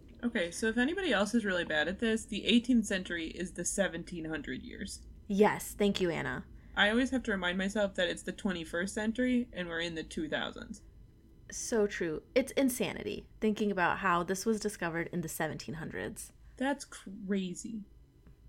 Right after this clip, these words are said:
Speaker 2: Mm-hmm. Lagrange was born in Turin,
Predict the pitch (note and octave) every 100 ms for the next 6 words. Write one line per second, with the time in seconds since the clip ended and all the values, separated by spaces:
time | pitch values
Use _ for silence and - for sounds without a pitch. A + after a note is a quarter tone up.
0 | - G#3 A3+ C4 - F#3+ F3 E3 F#3 -
1 | - - - - - A3 A#3+ D4 A4+ A4
2 | - G#3 G#3 G#3 G3 F#3 - G3+ F#3 G3+
3 | C#4+